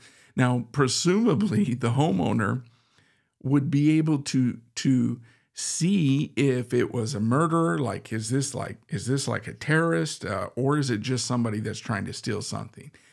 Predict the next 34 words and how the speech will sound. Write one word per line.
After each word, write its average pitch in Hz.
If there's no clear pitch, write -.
Now, 110
because 131
this 127
would 120
be 127
in 131
the 131
daylight, 143
um, 117
they 123
were 123
to 107
be 113
apprehended 123
and 110
then 110
brought 117
before 123
the 107
proper -
authorities. 123
So, 117
in 123
other 147
words, 120
the 127
law 123
of 131
God 131
did 110
not 113
allow 139
to, 123
um, 110